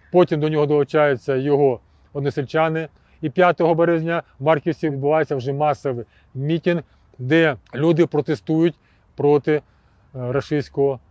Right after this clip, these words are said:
режиму. Маємо приклади Новопскова, Белокуракіна, де люди, ризикуючи своїм життям, ви можете побачити на відео, коли окупанти навіть стріляють в повітря, протестують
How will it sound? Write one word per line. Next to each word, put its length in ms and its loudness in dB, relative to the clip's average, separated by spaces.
режиму. 540 -2
Маємо 440 2
приклади 540 0
Новопскова, 800 -2
Белокуракіна, 880 -2
де 180 0
люди, 380 2
ризикуючи 680 -2
своїм 300 -2
життям, 380 0
ви 60 -4
можете 280 -4
побачити 380 -4
на 140 -4
відео, 420 0
коли 200 2
окупанти 460 -2
навіть 220 -2
стріляють 480 -4
в 20 -20
повітря, 600 -2
протестують 840 2